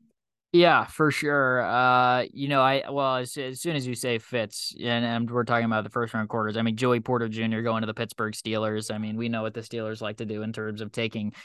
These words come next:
uh, you know, guys that have previous, you know, family ties to their organizations. So that would kind of be a match made in heaven if, uh, if Porter fell all the way to seventeen where the Steelers are at. But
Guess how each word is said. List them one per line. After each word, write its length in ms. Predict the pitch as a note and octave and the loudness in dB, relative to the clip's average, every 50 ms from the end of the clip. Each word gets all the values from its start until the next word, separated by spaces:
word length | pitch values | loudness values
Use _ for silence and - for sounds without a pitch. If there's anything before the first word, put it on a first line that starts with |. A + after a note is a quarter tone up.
| - - | -12 -2
uh, 220 | G2+ A2 G#2 G2+ G#2 | 0 0 2 2 0
you 80 | G#2 A2 | 0 -2
know, 140 | G#2+ G#2 G#2+ | -2 -4 -2
guys 400 | A#2+ A#2+ A2+ A2+ A2 A2 G#2+ G#2 | 0 2 2 2 2 0 -2 -2
that 160 | A2+ G#2+ G#2+ | -2 -2 0
have 160 | G#2+ G#2 G#2+ | -2 -4 -4
previous, 560 | - - A#2 A2+ A2 A2+ A2 G#2+ G#2 - - | -4 -2 -2 -2 -2 -2 -2 -2 -4 -6 -6
you 80 | A#2 A2+ | -6 -6
know, 120 | G#2+ G2 | -6 -6
family 360 | - - C3 A2+ A2 A2 A2 | -6 -4 -2 -2 0 0 -2
ties 360 | A2 - A#2 A2 G#2+ A2 G#2+ - | 0 2 2 4 4 2 2 0
to 40 | |
their 140 | - A2 G#2+ | -2 -2 0
organizations. 760 | G#2+ G#2+ A2 A2 G#2+ G#2 G#2+ G#2+ G#2+ - - G#2+ G#2 G#2 G#2 | 0 0 -2 -2 -2 -2 -2 -2 -4 -4 -4 -4 -4 -4 -4
So 220 | - G#2+ G#2 G#2 - - - - | -2 -2 -2 -2 -4 -10 -8 -2
that 120 | - A#2 A#2 | 2 4 4
would 140 | A2+ A2 A2 | 4 4 4
kind 140 | A#2+ A2+ | 2 0
of 60 | - - | 0 -2
be 140 | F#2+ A2+ | -4 -4
a 60 | A2 G#2+ | -2 -2
match 300 | A#2 A#2 A2 A2 - - | 0 0 -2 -2 -4 -4
made 120 | A#2+ A2 | -2 0
in 120 | G#2+ A2 | 0 2
heaven 320 | A2+ A2+ A2 G#2 G#2+ G#2+ G#2+ | 2 2 2 2 0 0 -2
if, 160 | G#2+ G2+ - G#2+ | -4 -4 -4 -2
uh, 220 | G#2+ G#2+ G#2 G#2 G#2+ | 0 0 0 0 -2
if 120 | G#2 - | -4 -6
Porter 280 | - A#2 A2+ A2 G#2+ G#2+ | -4 -2 -2 0 -2 -2
fell 240 | - A2+ A2 G#2+ | -2 0 0 0
all 100 | G2+ G#2+ | 0 0
the 80 | G#2+ G#2 | 0 0
way 140 | A2 A2 G#2+ | 0 0 0
to 80 | G#2+ | -2
seventeen 500 | G#2+ - A2+ G#2+ G#2 G#2+ G#2+ A2 G#2+ G#2+ | -2 -2 -2 -2 -2 -2 -4 -2 -2 -2
where 140 | G#2+ G#2 G#2 | -2 -2 -4
the 80 | G#2 G#2+ | -4 -6
Steelers 400 | - - G#2+ G#2 G#2+ G#2+ G#2+ A2 | -6 -6 -4 -2 -2 -2 -2 0
are 60 | G#2+ | 0
at. 160 | G#2+ G#2+ - - | 0 0 0 -2
But 140 | A2 A2 | -4 -4